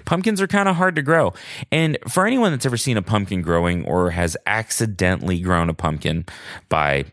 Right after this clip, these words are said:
you know, letting it come up in your yard and it completely consuming your entire life in four minutes, uh, you may be saying, "I don't believe you. I've grown a pumpkin before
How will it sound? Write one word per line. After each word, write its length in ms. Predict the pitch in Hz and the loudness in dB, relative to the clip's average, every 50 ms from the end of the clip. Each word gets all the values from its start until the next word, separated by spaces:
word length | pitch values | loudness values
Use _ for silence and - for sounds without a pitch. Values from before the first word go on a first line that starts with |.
| _ - | _ -8
you 140 | - 82 82 | -4 -2 -2
know, 120 | 80 73 | -2 -2
letting 560 | 76 78 82 76 80 80 78 78 76 76 69 - | 0 0 0 0 0 -2 -4 -4 -6 -6 -6 -4
it 220 | - 78 - - - | -4 -4 -4 -6 -6
come 220 | - - 85 82 | -4 -2 0 0
up 120 | 80 76 - | 0 0 0
in 120 | 80 76 | -2 -2
your 100 | 76 78 | -2 0
yard 460 | 80 98 110 113 104 98 98 95 87 | 2 2 2 4 4 4 2 2 2
and 200 | 85 78 78 76 - - - - - - - - | 0 0 -2 -4 -8 -12 -16 -16 -16 -18 -14 -4
it 300 | - - 87 82 - _ _ _ _ _ _ _ - - - _ _ _ _ _ - | 0 0 2 0 0 _ _ _ _ _ _ _ -20 -20 -20 _ _ _ _ _ -2
completely 580 | - 123 104 - 127 139 139 110 67 98 107 | 0 0 0 0 0 0 0 0 0 -2 -4
consuming 680 | 92 - 107 101 90 - - - 110 101 92 90 90 90 | -2 -2 -2 0 2 2 2 2 2 2 2 2 0 0
your 160 | 90 85 82 | 0 0 0
entire 400 | 80 82 - 90 87 82 82 82 | -2 -2 -2 -2 0 0 0 0
life 360 | 82 82 80 80 85 - - | 0 0 -2 -2 -2 -2 -4
in 140 | 82 78 78 | -4 -4 -4
four 360 | 78 - - - 90 82 85 | -6 -6 -4 -4 -2 -2 -2
minutes, 440 | 85 80 78 78 87 92 - - - - - - - - - - | -2 -2 -2 -2 -2 -2 -4 -6 -10 -12 -14 -14 -14 -6 -2 0
uh, 80 | 110 | 2
you 220 | 117 113 113 117 113 | 2 4 2 2 2
may 140 | 107 101 101 | 2 0 0
be 140 | 95 92 | 0 0
saying, 380 | 87 - - 85 85 85 85 78 | -2 0 0 0 2 2 0 0
"I 240 | 67 76 78 80 82 | 0 0 0 0 0
don't 240 | 80 82 82 92 104 | 2 0 0 0 0
believe 380 | 131 143 160 170 160 156 139 | 0 2 2 2 2 2 0
you. 340 | 110 90 92 101 104 101 95 | 0 0 0 2 2 2 4
I've 240 | 90 82 82 80 80 | 4 2 2 0 -2
grown 200 | 85 78 78 80 | -2 -2 -2 -4
a 40 | - | -2
pumpkin 300 | - 92 80 - 82 82 | -2 -4 -2 -2 -4 -4
before 460 | 92 101 - 160 156 139 139 135 | -4 -2 0 0 2 2 2 0